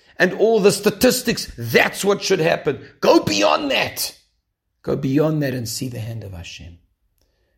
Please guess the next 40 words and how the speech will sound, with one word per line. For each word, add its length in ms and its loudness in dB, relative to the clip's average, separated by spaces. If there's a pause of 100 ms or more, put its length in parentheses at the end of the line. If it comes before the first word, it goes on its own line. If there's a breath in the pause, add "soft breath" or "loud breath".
(120)
And 100 -6
it 140 -8
behooves 400 0
us 180 -4
a 80 -10
situation 760 -6
to 140 -16
look 260 -10
personally 560 -6
and 120 -6
say, 420 -6 (520 soft breath)
"HaKadosh 440 -6
Baruch 260 -6
Hu, 80 -12
yes, 520 -4
I 60 -16
see 240 -8
you 140 -6
here 320 -6
and 160 -10
I 60 -10
see 220 -8
you 180 -8
here." 280 -12 (640)
And 160 -6
may 100 -4
He 220 -6
reveal 720 -4 (720)
to 180 -12
us 340 -8 (140)
all 360 0
His 280 -12
hand 480 -12 (460)
for 100 -14
the 100 -10
positive 640 -8
and 160 -12
for 140 -14
the 80 -10
love 500 -12